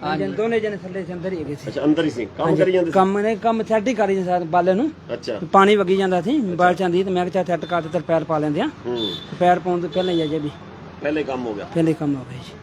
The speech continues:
Speaker 3: ਤੇ ਨੁਕਸਾਨ ਵੀ ਕਾਫੀ ਹੋ ਗਿਆ?
Speaker 1: ਨੁਕਸਾਨ ਤਾਂ ਕਾਫੀ,
Speaker 3: ਕੂਲਰ
Speaker 1: ਤੁਹਾਡੇ
Speaker 3: ਟੁੱਟਿਆ
Speaker 1: ਕੂਲਰ
Speaker 3: ਗਿਆ,
Speaker 1: ਡਿੱਗ ਗਏ,
Speaker 3: ਹੋਰ
Speaker 1: ਹੋਰ ਸਮਾਨ ਥੱਲੇ, ਸਮਾਨ ਕਾਫੀ ਪਿਆ ਆਪਣੇ ਕੰਮ ਦਾ।
Speaker 3: ਹੂੰ।
Speaker 1: ਹੁਣ ਪਤਾ ਲੱਗੇਗਾ, ਬੱਚੇ ਚੈੱਕ ਕਰਾਂਗੇ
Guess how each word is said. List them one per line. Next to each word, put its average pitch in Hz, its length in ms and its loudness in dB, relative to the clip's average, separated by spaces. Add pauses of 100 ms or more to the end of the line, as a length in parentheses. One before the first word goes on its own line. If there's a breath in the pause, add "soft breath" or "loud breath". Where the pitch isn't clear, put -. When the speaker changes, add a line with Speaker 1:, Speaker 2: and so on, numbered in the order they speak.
(340)
Speaker 3:
ਤੇ 120 140 -6
ਨੁਕਸਾਨ 147 340 0
ਵੀ 175 80 -2
ਕਾਫੀ 170 260 0
ਹੋ 143 80 2
ਗਿਆ? 120 120 -4
Speaker 1:
ਨੁਕਸਾਨ 185 460 -2
ਤਾਂ 202 80 0
ਕਾਫੀ, 202 180 4
Speaker 3:
ਕੂਲਰ 160 120 2
Speaker 1:
ਤੁਹਾਡੇ 202 180 2
Speaker 3:
ਟੁੱਟਿਆ 156 200 -2
Speaker 1:
ਕੂਲਰ 196 260 4
Speaker 3:
ਗਿਆ, 202 100 4
Speaker 1:
ਡਿੱਗ 190 100 2
ਗਏ, 208 80 6
Speaker 3:
ਹੋਰ 196 80 4
Speaker 1:
ਹੋਰ 196 120 6
ਸਮਾਨ 190 320 0
ਥੱਲੇ, 190 220 0
ਸਮਾਨ 180 300 -2
ਕਾਫੀ 175 240 0
ਪਿਆ 175 160 -2
ਆਪਣੇ 160 140 0
ਕੰਮ 156 240 0
ਦਾ। 254 140 2 (280)
Speaker 3:
ਹੂੰ। 117 200 -2 (120)
Speaker 1:
ਹੁਣ 175 120 -2
ਪਤਾ 185 220 0
ਲੱਗੇਗਾ, 180 340 2
ਬੱਚੇ 165 280 -2 (240)
ਚੈੱਕ 160 160 -2
ਕਰਾਂਗੇ 165 260 -2